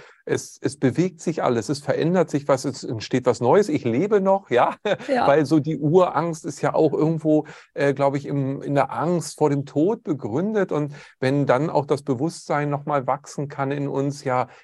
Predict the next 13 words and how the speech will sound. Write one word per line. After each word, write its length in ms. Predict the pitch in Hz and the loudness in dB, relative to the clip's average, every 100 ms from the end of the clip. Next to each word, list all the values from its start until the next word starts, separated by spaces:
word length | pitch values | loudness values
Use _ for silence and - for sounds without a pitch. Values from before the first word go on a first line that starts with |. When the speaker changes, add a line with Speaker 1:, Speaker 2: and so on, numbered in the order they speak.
| - | -2
Speaker 1:
wer 240 | 123 127 | 2 2
lebt 360 | 117 180 214 - | 2 0 -2 -2
hier 200 | 196 - | 0 2
eigentlich 380 | 143 139 123 | -2 -2 -6
in 140 | 151 135 | -6 -8
diesem 280 | 131 135 123 | -6 -6 -6
Körper? 440 | - 156 180 160 | -2 -2 0 -2
Das 160 | 120 - | -2 -8
ist 140 | 151 | -6
ja 80 | 147 | -4
die 100 | 131 | -2
unsterbliche 760 | 160 180 185 156 139 147 139 123 | -2 -2 -2 -2 -2 -4 -6 -4
Seele, 480 | 113 147 202 190 | -2 -2 0 -2